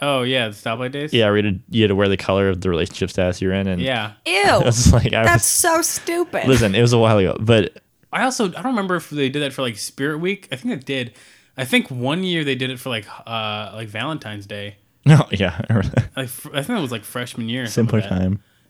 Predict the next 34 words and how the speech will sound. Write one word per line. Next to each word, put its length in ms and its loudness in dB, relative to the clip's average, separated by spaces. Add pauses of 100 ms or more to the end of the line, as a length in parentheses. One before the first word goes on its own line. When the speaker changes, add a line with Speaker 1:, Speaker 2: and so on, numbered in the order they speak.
(100)
Speaker 1:
Yeah, 220 0
it 80 -2
was 180 -6
weird. 460 -6 (240)
Um, 400 -8 (1300)
Speaker 2:
It's 100 -14
just 160 -2
like 140 4
a 100 -4 (100)
Christian 360 0
mingle 240 4
at 120 -2
school. 400 -2 (640)
Speaker 1:
<laughs> 260 -18 (280)
kinda, 460 2 (360)
kinda. 280 -6 (280)
<clears throat> 320 0
Um, 220 0
but 80 -6
we 100 0
also 220 -2
did, 140 -2
like, 320 -4 (1300)
we'd 120 0
have, 80 0
like, 140 0
superhero 580 -6
days, 360 -2
and 60 -4
we 80 0
would 80 -4
have, 200 -4
like, 300 -6
Speaker 3:
Mm-hmm. 440 -14